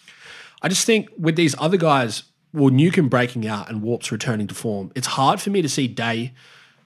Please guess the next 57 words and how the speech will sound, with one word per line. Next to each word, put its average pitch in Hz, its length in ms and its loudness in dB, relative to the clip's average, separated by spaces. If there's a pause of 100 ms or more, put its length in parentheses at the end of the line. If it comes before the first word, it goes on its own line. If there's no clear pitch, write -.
(340)
slotting 135 420 2
straight - 600 2
back 127 220 -2
in 120 60 0
at 110 60 -8
the 120 60 -12
top 113 340 -4
and 117 140 -6
taking 123 340 -2
C 120 220 -2
B 113 100 -2
As 113 180 -2
off 113 140 -6
those 107 220 -4
guys. 104 340 -10
I 123 60 -2
think 214 260 0
Day 127 340 2 (100)
is 127 100 -4
still - 180 0
gonna 120 160 0
get 123 300 -2
C 113 180 -2
B 98 80 -6
As, 101 160 -8
don't 135 180 0
get 110 140 -6
me 101 60 -10
wrong. 110 340 -4 (380)
I 127 60 0
just 123 180 -4
don't 127 160 0
think 127 140 -4
he's 120 140 -6
gonna 120 120 -2
have 117 180 -2
as 104 120 -6
many 113 320 -4
as 110 120 -8
he 117 80 -2
was 117 360 2
getting 110 320 -4
at 117 140 -12
the - 40 -14
start 113 260 -2
of 101 60 -6
the 101 80 -4
year. 107 240 -4 (640)
And 139 320 2 (240)
I 127 300 2 (240)
just 160 180 0
wanna 165 120 2
see 139 180 0
one 113 560 -2
game 107 360 -8
from 107 220 -12
Day 110 340 -10